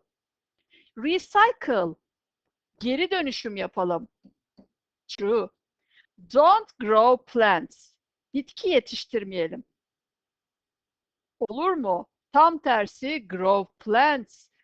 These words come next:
grow trees olması lazım. False. Classify the rubbish. Classify,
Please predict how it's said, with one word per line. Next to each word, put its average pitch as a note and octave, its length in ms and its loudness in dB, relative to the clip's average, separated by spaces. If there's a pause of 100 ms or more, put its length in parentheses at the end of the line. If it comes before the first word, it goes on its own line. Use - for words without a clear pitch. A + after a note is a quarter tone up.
(140)
grow A3+ 520 0
trees C4 920 -6
olması G#3 520 -6
lazım. A3+ 640 0 (460)
False. - 720 -2 (760)
Classify B3+ 1160 2
the D#4+ 80 -6
rubbish. A3+ 800 -2 (440)
Classify, E4 920 0